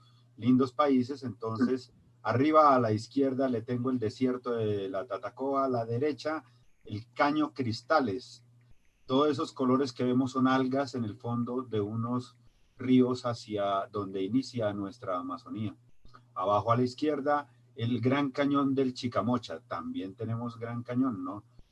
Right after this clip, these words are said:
Más profundo inclusive que el, el de sus vecinos del Colorado por ahí arriba.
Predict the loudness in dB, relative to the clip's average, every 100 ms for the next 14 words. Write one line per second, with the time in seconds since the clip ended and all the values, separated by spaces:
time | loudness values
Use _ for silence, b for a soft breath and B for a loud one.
0 | -20 -4 -2 -2 -2 -4 0 -2 -2 -6
1 | -12 -8 -8 -6 -8 -6 -10 -14 -18 -16
2 | -16 -14 -16 -16 -12 -10 -10 -10 -12 -12
3 | -8 -8 -8 -12 -14 -14 -16 -18 -20